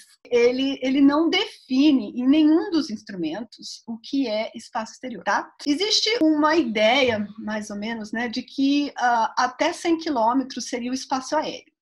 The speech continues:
né? E por que que isso é importante? Porque até cem quilômetros,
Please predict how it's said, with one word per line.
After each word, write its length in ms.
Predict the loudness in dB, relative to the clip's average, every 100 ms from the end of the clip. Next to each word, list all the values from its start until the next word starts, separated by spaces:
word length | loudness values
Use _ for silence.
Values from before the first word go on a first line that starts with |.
| -16
né? 180 | -10 -10
E 40 |
por 140 | -8
que 80 | -10
que 80 | -8
isso 100 | -2
é 60 | -2
importante? 680 | -2 -8 -8 -10 -10 -14 -14
Porque 400 | -12 -12 -14 -8 -6
até 260 | -4 -6
cem 240 | -6 -10 -10
quilômetros, 760 | -4 0 0 -2 -10 -16